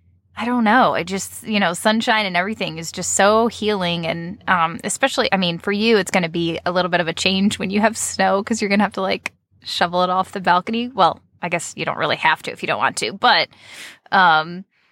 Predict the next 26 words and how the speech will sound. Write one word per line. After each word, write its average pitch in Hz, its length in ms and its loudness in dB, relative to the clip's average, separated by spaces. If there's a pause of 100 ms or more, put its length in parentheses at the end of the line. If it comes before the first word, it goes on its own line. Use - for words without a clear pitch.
(520)
yeah, 190 380 4
especially 208 340 -2
in 185 60 -4
pla-, 202 160 -4
like, 190 160 2
I 190 80 2
lived 196 200 0
in 180 120 -6
Wilmington 170 380 -4
for 165 120 -8
a - 40 -8
while, - 220 2
and - 80 -6
it - 20 -4
was 202 100 -4
just 247 160 -4
so 285 140 2
nice - 600 0 (120)
to 202 180 -4
just - 480 -6 (180)
be 196 360 0
on 196 140 4
the 196 60 -6
balcony. 180 540 0
And 156 260 -4 (460)
yeah, 147 240 0